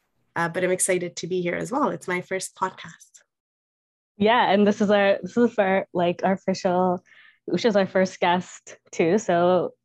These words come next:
Speaker 2: this is super exciting for multiple reasons.
Speaker 1: <laughs>
Speaker 2: Um, so <laughs> thank you, Usha, for, you know, taking that jump with me. <laughs>
Speaker 1: For
Speaker 2: Um,
Speaker 1: sure.
Speaker 2: <laughs> but so getting, like,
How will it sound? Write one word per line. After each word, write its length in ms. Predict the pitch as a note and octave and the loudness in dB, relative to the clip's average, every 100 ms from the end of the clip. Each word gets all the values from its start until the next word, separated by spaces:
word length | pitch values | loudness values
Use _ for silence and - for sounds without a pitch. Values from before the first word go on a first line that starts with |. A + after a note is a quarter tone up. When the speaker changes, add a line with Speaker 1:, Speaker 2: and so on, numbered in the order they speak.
| _ | _
Speaker 2:
this 260 | F3 F#3+ - | -4 -4 -2
is 300 | F3+ F3 - - _ - | -4 -4 -10 -20 _ -20
super 360 | - G#3 F#3 | -8 -4 0
exciting 500 | F#3+ F3+ F#3 E3+ F3+ | 2 2 0 2 2
for 320 | F3+ D#3+ D#3+ D#3+ | 0 -2 0 0
multiple 440 | E3 E3 - E3+ | -2 -6 -6 -6
reasons. 600 | D#3 D#3 E3 F3 C4+ - - | -4 -2 0 2 2 0 -6
Speaker 1:
<laughs> 400 | - - - B3 | -16 -16 -4 4
Speaker 2:
Um, 300 | F#3 F3+ F3 | 4 4 0
so 420 | - - G3 G3+ | -4 2 4 6
<laughs> 800 | D4 - F#4 F4+ - - F4+ - | 4 6 4 4 -4 -8 -12 -6
thank 240 | G#3+ G#3 G#3+ | 0 0 4
you, 120 | A3 | 6
Usha, 580 | F#3 G3 G3+ F#3+ A3+ B3 | 6 4 4 4 4 2
for, 560 | G#3 F#3+ F#3+ F#3+ F#3+ - | 2 4 4 4 2 0
you 140 | G3+ F#3+ | 0 2
know, 220 | E3+ G3 | 2 0
taking 420 | - F#3 G#3 F#3+ | 0 0 2 2
that 320 | F3+ F#3 F#3+ - F#3+ | 2 2 0 -2 -4
jump 320 | F#3 F#3 F#3 | 0 0 2
with 280 | G3 - - | 0 0 0
me. 200 | A3+ G#3 D#4 | 0 0 0
<laughs> 960 | - F#4+ - G#4+ - - C#5+ - - | 2 2 2 -2 0 -6 -4 -6 -4
Speaker 1:
For 120 | A3+ A3 | 2 4
Speaker 2:
Um, 260 | G#3+ G3+ | 4 4
Speaker 1:
sure. 280 | F#3+ F#3 F#3 - D4 | 2 0 -2 -2 0
Speaker 2:
<laughs> 760 | C4+ B3 G#3+ - - - - - | 2 2 -2 -6 -10 -12 -12 -2
but 380 | G#3 G#3+ G3 - - | 0 4 4 2 -2
so 560 | - A3 G#3+ G#3 G#3 - F#3+ | 2 4 6 4 4 0 -2
getting, 580 | G#3+ G3+ A#3 A#3 A#3 A3+ | 2 4 4 4 2 2
like, 260 | F3+ F3+ | 2 0